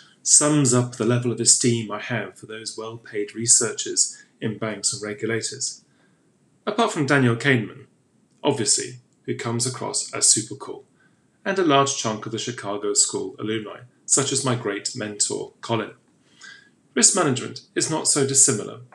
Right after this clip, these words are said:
when it comes to the future. It reminds me of the drunk searching for the car keys. They make for the area of the car park lit by a street lamp, not because the keyring is more likely to be there,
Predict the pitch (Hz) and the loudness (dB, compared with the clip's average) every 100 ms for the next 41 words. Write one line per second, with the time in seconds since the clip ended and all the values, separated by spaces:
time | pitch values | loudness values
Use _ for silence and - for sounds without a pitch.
0 | - 175 - - 107 - - 104 - 135 | -12 -8 -6 -4 0 0 0 -2 0 0
1 | 123 - - _ _ _ _ _ _ _ | -2 -6 -12 _ _ _ _ _ _ _
2 | - - - 139 160 196 170 - 117 120 | -18 -8 -2 0 2 2 4 4 2 -4
3 | - 220 220 123 98 - - 110 113 113 | -8 -8 -2 -2 -2 0 2 2 -2 -8
4 | 101 - 107 104 151 147 - 107 - - | -10 -10 -10 -4 0 0 -2 -10 -6 -6
5 | - - - - _ _ - 123 131 185 | -6 -18 -20 -20 _ _ -2 2 4 4
6 | 185 - 170 170 170 - 107 95 123 - | 0 -2 2 4 2 2 0 -2 -8 -14
7 | _ - 120 123 208 - - - - - | _ -10 -8 -4 -2 -4 -4 -10 -10 -16
8 | _ 107 107 - - 101 104 - 156 151 | _ -2 -2 -4 -4 -4 0 2 4 4
9 | - - - - _ _ _ _ 233 240 | 0 -12 -12 -18 _ _ _ _ -6 -4
10 | - 185 - - 175 147 135 123 - - | 0 2 2 2 4 6 4 0 -12 -20
11 | _ - 127 131 139 135 147 135 - 117 | _ -4 -2 2 6 6 6 2 -2 -6
12 | - - 147 147 156 175 123 135 | -6 -6 -2 0 4 2 2 -4